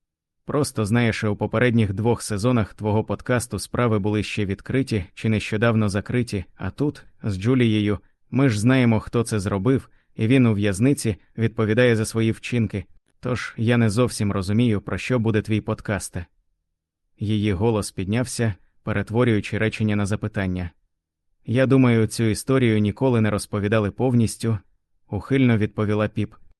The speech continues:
«Ага, бо не було суду?» перепитала Гарріета. «Так, саме так», збрехала Піп, тепер це виходило у неї легко.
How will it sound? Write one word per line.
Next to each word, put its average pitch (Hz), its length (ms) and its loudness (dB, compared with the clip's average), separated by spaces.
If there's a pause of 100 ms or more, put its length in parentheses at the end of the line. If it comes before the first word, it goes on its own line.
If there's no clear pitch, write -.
(120)
«Ага, 120 380 2
бо 104 160 0
не 107 120 2
було 107 280 0
суду?» 123 460 0 (600)
перепитала 95 580 -6
Гарріета. 90 500 -6 (720)
«Так, 139 320 -4
саме 107 360 0
так», 113 380 -4
збрехала 98 600 -2
Піп, 127 260 -4 (440)
тепер 131 320 -2
це - 160 0
виходило 110 560 2
у 104 40 0
неї 107 200 2
легко. 101 480 -4